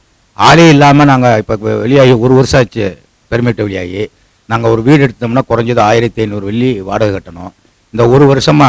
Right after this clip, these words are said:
நாங்க அதை ரெடி பண்ணி வச்சிருந்தோம்னா, ஆயிரத்தி ஐந்நூறு வெள்ளி, ஆயிரத்தி ஐந்நூறு வெள்ளி ஒரு வருஷத்துக்கு கட்டினா எங்களுக்கு வீணாயிடும்.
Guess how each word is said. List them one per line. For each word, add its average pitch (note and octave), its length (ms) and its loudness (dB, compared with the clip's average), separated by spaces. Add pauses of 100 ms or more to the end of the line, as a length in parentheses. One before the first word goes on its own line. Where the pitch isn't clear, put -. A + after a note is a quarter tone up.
(120)
நாங்க G#2 200 -8
அதை G#2 140 -4
ரெடி G#2+ 260 -4
பண்ணி A#2+ 180 -4
வச்சிருந்தோம்னா, G#2 540 -8
ஆயிரத்தி G#2+ 280 -6
ஐந்நூறு G2+ 200 -8
வெள்ளி, G#2+ 100 -6
ஆயிரத்தி G2 280 -6
ஐந்நூறு - 20 -16
வெள்ளி G2+ 140 -8
ஒரு G2 160 -6
வருஷத்துக்கு F#2+ 360 -14
கட்டினா G2+ 260 -14 (580)
எங்களுக்கு G2 680 -6
வீணாயிடும். F#2 500 -6